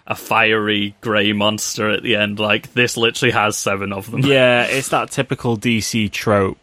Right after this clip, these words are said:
Speaker 2: But at least Mark Strong didn't turn into a C G I grey monster.
Speaker 1: He had one living inside of him.
Speaker 2: He had one living inside with him.
Speaker 1: <laughs>
Speaker 2: But I really thought the designs of them were pretty cool. Like, the Greed one, how its whole mouth opened up and stuff.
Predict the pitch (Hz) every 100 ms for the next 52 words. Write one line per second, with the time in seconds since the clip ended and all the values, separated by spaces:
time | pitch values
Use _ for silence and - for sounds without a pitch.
0 | _ 135 127 175 190 214 - 175 170 135
1 | - - 143 180 139 110 104 104 - -
2 | 107 101 101 101 - 104 101 98 95 -
3 | 107 101 104 101 101 101 104 98 98 101
4 | 101 127 131 123 101 117 113 117 113 101
5 | 127 104 95 98 123 147 147 127 117 110
6 | 113 104 - 104 104 98 95 - - -
7 | 196 160 120 - 135 131 151 160 151 -
8 | - 139 135 139 135 120 120 107 113 120
9 | 120 113 104 107 110 101 98 98 - 90
10 | 95 - 110 101 98 98 98 101 101 -
11 | 110 120 113 117 127 120 127 131 131 113
12 | 104 - - 107 107 101 101 113 - 117
13 | 120 127 120 120 123 - 127 - 139